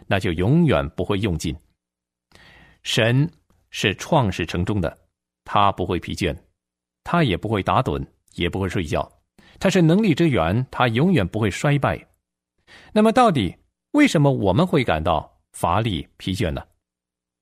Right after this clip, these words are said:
可能是因为我们有罪，也可能是因为工作上或是人际关系上出了问题，任何可能性都有。不管原因是什么，当我们感到乏力的时候，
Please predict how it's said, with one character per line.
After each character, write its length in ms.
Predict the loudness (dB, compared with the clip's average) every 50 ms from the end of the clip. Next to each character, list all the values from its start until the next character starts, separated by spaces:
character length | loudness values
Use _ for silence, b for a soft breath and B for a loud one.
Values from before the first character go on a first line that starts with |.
| _ _ _ _ _ _
可 140 | 0 2 4
能 120 | 4 4
是 140 | 4 4 4
因 140 | 4 4 4
为 120 | 4 2
我 160 | 2 0 0 -2
们 120 | 0 0
有 180 | 0 -2 -4 -4
罪， 340 | -2 -2 0 0 0 -2 -8 b b b b b b b
也 140 | 0 2 2
可 120 | 2 2
能 160 | 2 2 2
是 120 | 2 2 2
因 100 | 2 2
为 140 | 2 0 0
工 260 | 0 2 2 2 4
作 160 | 4 2 2
上 160 | 2 0 -2
或 160 | 0 -2 -2
是 100 | -2 -2 -2
人 220 | -2 0 0 0
际 200 | 0 0 -2 -2
关 280 | -2 0 2 2 2 2
系 140 | 0 -2 -2
上 180 | -2 -4 -4
出 140 | -4 -2 -2
了 140 | -2 0 0
问 140 | -2 -2 -4
题， 240 | -4 -4 -6 -6 b b b b b b b b b
任 240 | -4 0 2 2 2
何 180 | 2 2 0 0
可 260 | -2 -4 -4 -2 -2 0
能 180 | 0 0 -2
性 220 | -2 -2 -2 -2 -2
都 140 | -2 -2
有。 180 | -2 -2 -4 -6 _ _ _ _ _ _ _ _ _ _ _ _ _ _ _ _ _ _
不 160 | 0 2 4
管 300 | 4 4 4 4 2 0
原 160 | 2 2 4
因 120 | 4 4
是 120 | 4 4 2
什 120 | 0 0
么， 140 | -2 -4 -4 -8 _ _ _ b b b b b b _ 2
当 160 | 4 4 6
我 80 | 6
们 140 | 4 4 2
感 180 | 2 2 0 2
到 160 | 2 2 0
乏 300 | 0 0 0 0 2 2
力 140 | 2 0 0
的 100 | -2 -4
时 140 | -4 -6 -6
候， 280 | -4 -2 -2 -4 -4